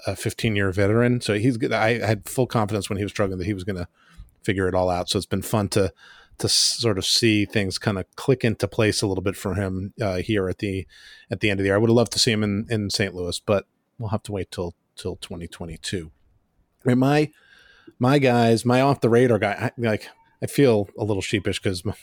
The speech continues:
<laughs> my off the radar guy is in the top ten of a really good farm system. So I don't know how off the radar that is. It's not,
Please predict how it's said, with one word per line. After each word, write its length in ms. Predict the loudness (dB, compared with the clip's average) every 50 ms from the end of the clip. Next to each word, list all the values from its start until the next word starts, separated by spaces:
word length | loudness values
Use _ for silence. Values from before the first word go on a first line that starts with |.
| -14 -16 _
<laughs> 200 | -20 -20 _ -4
my 100 | -2 0
off 100 | 0 0
the 80 | 2
radar 240 | 2 2 2 2 0
guy 160 | 0 0 0
is 140 | 0 -2 -2
in 80 | -4 -6
the 60 | -2
top 260 | -2 -2 -2 -2 -4
ten 300 | -4 -4 -2 -2 -2 -2
of 220 | -2 -4 -4 -4
a 60 | -6 -6
really 280 | -4 -2 -2 -2 -2
good 200 | -2 -4 -6 -4
farm 220 | -6 -6 -4 -4 -2
system. 340 | -2 -2 -2 -2 -2 -2
So 140 | -2 0 0
I 80 | 2 2
don't 120 | 2 2
know 120 | 0 0 0
how 180 | 0 0 2
off 240 | 2 2 0 0 -4
the 80 | -4 -2
radar 340 | 0 2 2 4 4 4
that 160 | 4 4 4 4
is. 160 | 2 0 -2
It's 120 | -4 -2
not, 220 | -2 -2 -2 -2